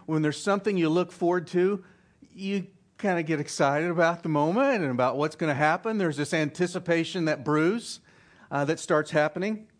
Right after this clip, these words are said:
And there's all kinds of things that give us this kind of feeling. Um, maybe for some of you, it's the weekend,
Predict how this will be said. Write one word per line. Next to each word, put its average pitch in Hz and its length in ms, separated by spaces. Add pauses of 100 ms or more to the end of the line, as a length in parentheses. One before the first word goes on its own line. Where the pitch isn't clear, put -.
(1000)
And 196 120
there's 196 140
all 226 120
kinds 220 260
of 180 80
things 202 240
that 147 140
give 175 160
us 180 200
this - 480 (260)
kind 175 240
of 127 80
feeling. 170 420 (560)
Um, 135 300 (240)
maybe 175 280
for 185 120
some 185 240
of 170 80
you, 180 140
it's 175 100
the 165 100
weekend, 165 400